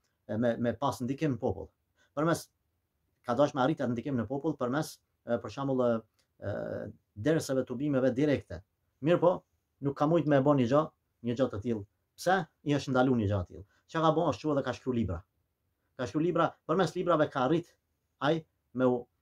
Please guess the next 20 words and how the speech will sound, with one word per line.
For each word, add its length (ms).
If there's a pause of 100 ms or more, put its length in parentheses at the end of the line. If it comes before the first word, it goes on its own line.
(100)
e, 140 (100)
bë 160
i 60
njohur 260
te 80
njerëzit 400 (480)
në 80
kët-, 160 (160)
në 80
këtë 160
formë, 240
pra, 120 (440)
edhe 140
ka 100
ndikuar 300
te 100
njerëzit, 240
po 140
jo 100 (400)
ai 80